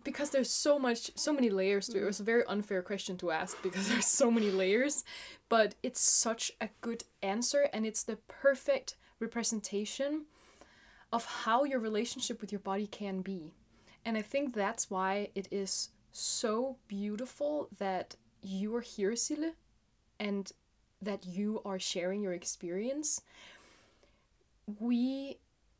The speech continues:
Speaker 1: are too obsessed with looking, going to people who healed an eating disorder or going to people who did this and this and that, instead of focusing and really learning from,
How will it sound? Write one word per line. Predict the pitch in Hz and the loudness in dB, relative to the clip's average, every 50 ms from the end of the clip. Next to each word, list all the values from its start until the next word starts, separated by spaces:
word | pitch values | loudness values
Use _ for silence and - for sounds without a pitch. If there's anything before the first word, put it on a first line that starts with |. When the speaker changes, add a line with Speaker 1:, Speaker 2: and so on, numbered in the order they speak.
| _ _ _ _ _ _ _ _ _ - | _ _ _ _ _ _ _ _ _ -4
Speaker 1:
are | 226 214 214 | -4 -4 -4
too | 214 - - - - 302 311 320 - | -4 -4 -4 -2 0 2 2 2 2
obsessed | - - - - - - - 180 208 208 - - - | 0 -2 -2 -2 -2 0 2 0 0 0 -4 -8 -6
with | 190 190 190 190 185 - - - _ | -2 0 0 0 0 -2 -8 -16 _
looking, | - 196 190 214 208 - 240 226 220 214 - - | -10 -6 -6 -6 -6 -4 -4 -2 -2 -4 -4 -2
going | - 208 202 226 233 233 | -2 -2 0 0 0 -2
to | - 233 | -2 -6
people | - - - 226 220 - 220 - | -8 -6 -6 -6 -4 -4 -6 -4
who | - 208 | -4 -6
healed | 190 - - 220 214 208 208 208 208 | -6 -4 -6 -2 -2 0 0 0 -2
an | - 190 - | -4 -4 -4
eating | 196 190 208 196 190 | -4 -4 -4 -4 -4
disorder | 185 185 185 - - 190 180 175 170 175 175 175 - | -6 -4 -4 -4 -2 -2 -2 -2 -2 -4 -6 -6 -4
or | 202 196 190 190 | -2 -2 -2 -2
going | 190 - 214 214 220 226 | -2 -2 -2 0 0 -2
to | 214 - | -4 -6
people | 202 - 233 220 - 214 202 | -6 -6 -6 -4 -4 -6 -8
who | - 214 208 | -6 -6 -4
did | 202 220 208 - | -4 -6 -4 -4
this | - 208 - 226 | -4 -4 -2 -2
and | 214 202 | -2 -2
this | 190 185 - | -2 -4 -4
and | 208 190 175 | -6 -6 -4
that, | 165 175 208 - - - - - - - - - - - _ _ _ _ _ - | -4 -4 -4 -4 -6 -10 -14 -14 -20 -20 -20 -20 -20 -20 _ _ _ _ _ -2
instead | 233 220 208 - - - - 240 226 226 254 262 247 - _ _ _ | 0 2 4 4 2 2 2 2 2 4 4 2 0 -2 _ _ _
of | 220 214 202 202 202 - - - - - | 0 0 0 0 -2 -4 -12 -16 -18 -18
focusing | - - - - 233 233 - 294 254 - 254 226 208 | -16 -12 -4 -2 -2 -2 0 -2 -2 0 0 0 0
and | 208 202 190 | 0 0 0
really | 214 233 254 277 | 0 0 0 0
learning | 247 208 185 196 190 208 247 277 269 | -2 0 0 0 2 2 2 0 -2
from, | 247 - - 202 196 196 190 190 202 | -4 -2 -2 0 0 0 0 -2 -4